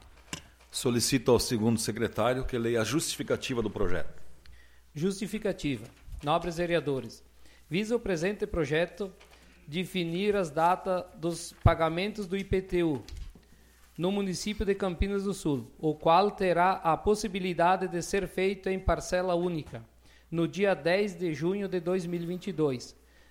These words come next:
Speaker 2: bem como de forma parcelada, e começar na mesma data até dez de junho de dois mil e vinte e dois. Destacamos que o projeto prevê a extensão do prazo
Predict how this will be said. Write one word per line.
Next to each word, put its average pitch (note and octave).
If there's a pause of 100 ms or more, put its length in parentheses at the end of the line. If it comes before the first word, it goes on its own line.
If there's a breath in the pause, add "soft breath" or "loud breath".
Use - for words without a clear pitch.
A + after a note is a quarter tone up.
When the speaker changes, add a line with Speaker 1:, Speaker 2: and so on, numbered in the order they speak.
Speaker 2:
bem E3
como G#3
de F3
forma F#3
parcelada, E3 (240)
e E3+ (240)
começar E3
na E3+
mesma F#3
data E3
até F3+
dez E3+
de E3+
junho D#3+
de E3+
dois E3
mil D#3+
e D#3+
vinte E3
e G3+
dois. B2+ (920 soft breath)
Destacamos F3+
que G3
o G3
projeto F3+
prevê F3
a F3 (520 soft breath)
extensão E3+
do F#3+
prazo F#3